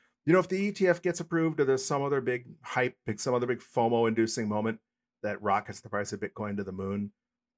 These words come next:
uh, you know, that would be cool. That would make this time a little bit different. But, um, for the people out there that keep saying that this time is, this is the longest crypto winter we've ever had, the longest bear market we've ever had, the longest crab market we've ever had,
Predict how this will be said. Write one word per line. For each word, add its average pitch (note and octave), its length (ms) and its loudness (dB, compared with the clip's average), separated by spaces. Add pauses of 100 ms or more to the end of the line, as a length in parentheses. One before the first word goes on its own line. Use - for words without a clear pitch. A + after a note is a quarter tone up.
(120)
uh, F2+ 260 -12
you D#3+ 140 -2
know, C3 140 2
that B2 140 0
would B2+ 80 -4
be C3 100 -6
cool. A2 240 2
That G2+ 160 -4
would G2+ 100 -4
make G#2 160 -6
this G#2+ 160 -6
time G#2+ 220 -2
a F#2+ 40 -2
little G2 200 -6
bit G2 180 -8
different. G2 420 -8
But, F2+ 220 -8 (340)
um, F2 280 -16 (680)
for - 120 -2
the - 100 0
people E4 280 0
out A#3 160 2
there G3 140 4
that D3+ 60 -6
keep - 180 -4
saying C#3+ 260 0
that A2 160 2
this C3+ 220 2
time C#3 380 -2 (520)
is, A#2 260 -2
this B2 200 0
is G#2+ 80 -12
the G2 120 -4 (120)
longest A2 500 4
crypto G2+ 460 -4 (140)
winter G#2+ 200 -2
we've G2+ 180 -2
ever G2+ 140 0
had, G#2 220 0
the F#2+ 60 -6
longest G2+ 440 -4
bear G#2 160 -4
market G2+ 320 -4
we've F#2+ 100 -6
ever G2 160 -4
had, G2 220 -2
the F#2+ 80 -4
longest G2 380 -4
crab F#2 280 -2
market G2+ 240 -4
we've G2 120 -6
ever F#2+ 200 -4
had, F#2 360 -4